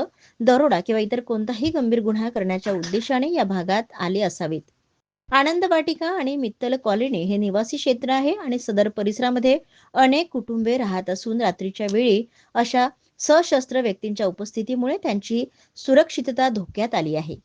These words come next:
या घटनेमुळे स्थानिकांमध्ये तीव्र चिंता निर्माण झाली आहे.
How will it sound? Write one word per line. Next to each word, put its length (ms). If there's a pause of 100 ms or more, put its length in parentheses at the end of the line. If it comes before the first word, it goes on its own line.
(420)
या 100
घटनेमुळे 540
स्थानिकांमध्ये 680
तीव्र 320
चिंता 400
निर्माण 420
झाली 260
आहे. 200